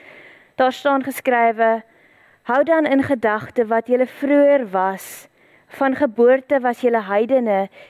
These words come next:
en julle is onbesnedenis genoem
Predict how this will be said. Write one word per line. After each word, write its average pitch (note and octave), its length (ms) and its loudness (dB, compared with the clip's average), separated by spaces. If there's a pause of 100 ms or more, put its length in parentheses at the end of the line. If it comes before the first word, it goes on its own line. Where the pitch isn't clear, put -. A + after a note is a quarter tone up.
(140)
en B3 220 2
julle C4 340 2
is - 160 -6
onbesnedenis C4 1040 0
genoem G#3 500 -4